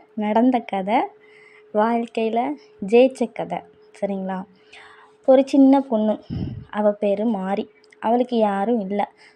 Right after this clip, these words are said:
மாரி சின்ன வயசுல இருந்தே ஹாஸ்டல்ல தங்கி படிக்கிறா. ஹாஸ்டல்ல எல்லாருக்கும் வேலை, படிப்பு, விளையாட்டு எல்லாம் இருக்கும். ஹாஸ்டல்ல படிச்ச எல்லாருமே அவரவருக்கு கொடுத்த வேலைய கரெக்டா பண்ணுவாங்க. மாரியும் அப்படிதான். ஆனா சோம்பேறித்தனம் உண்டு.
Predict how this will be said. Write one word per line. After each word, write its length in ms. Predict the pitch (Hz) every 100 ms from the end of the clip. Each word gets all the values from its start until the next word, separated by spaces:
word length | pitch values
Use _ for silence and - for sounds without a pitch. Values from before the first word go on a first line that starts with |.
| -
மாரி 280 | 233 240 240
சின்ன 220 | 240 240
வயசுல 340 | 226 214 - 208
இருந்தே 360 | 190 185 180 196 254 262 _
ஹாஸ்டல்ல 460 | 254 247 247 240 226
தங்கி 280 | 196 190 240
படிக்கிறா. 380 | 240 220 214 202 - _
ஹாஸ்டல்ல 420 | 254 269 262 247
எல்லாருக்கும் 480 | 240 233 208 208 247
வேலை, 300 | 214 202 202 202
படிப்பு, 360 | 214 202 202 208
விளையாட்டு 420 | 208 202 196 220
எல்லாம் 340 | 240 233 254 277
இருக்கும். 380 | 277 269 214 - - - _
ஹாஸ்டல்ல 400 | 220 220 - 226
படிச்ச 260 | 220 202 226
எல்லாருமே 520 | 202 196 190 185 196 233
அவரவருக்கு 680 | 233 214 233 240 262 - 285
கொடுத்த 280 | 277 240 202
வேலைய 340 | 190 185 185 196 254 - _ -
கரெக்டா 380 | 277 269 269 277
பண்ணுவாங்க. 480 | 254 240 240 233 214 - _ - -
மாரியும் 520 | 254 254 240 254 247
அப்படிதான். 440 | 214 208 214 202 - - - 262
ஆனா 240 | 262 254
சோம்பேறித்தனம் 760 | 262 240 233 240 220 202 214 233
உண்டு. 260 | 226 226